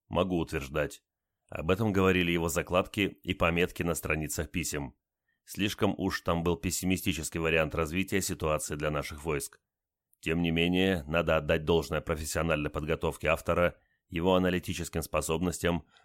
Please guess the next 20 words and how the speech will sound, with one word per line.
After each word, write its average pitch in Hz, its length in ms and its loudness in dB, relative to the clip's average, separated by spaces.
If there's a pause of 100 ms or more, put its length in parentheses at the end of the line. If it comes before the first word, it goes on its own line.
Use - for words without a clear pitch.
предусмотревшего 90 880 0
еще 87 420 -2
задолго 82 420 0
до 78 120 0
войны 80 420 0 (320)
возможность 82 640 0
сценария 82 340 0
боевых 73 380 0
действий 82 540 -2 (280)
и - 100 -4
указавшего 87 680 2
на 82 100 0
возможные 76 520 0
ошибки 80 440 -4
при 85 160 -4
проведении 80 640 -2
тех 87 360 -2
или 90 220 0
иных 78 280 -2
операций. 71 600 -4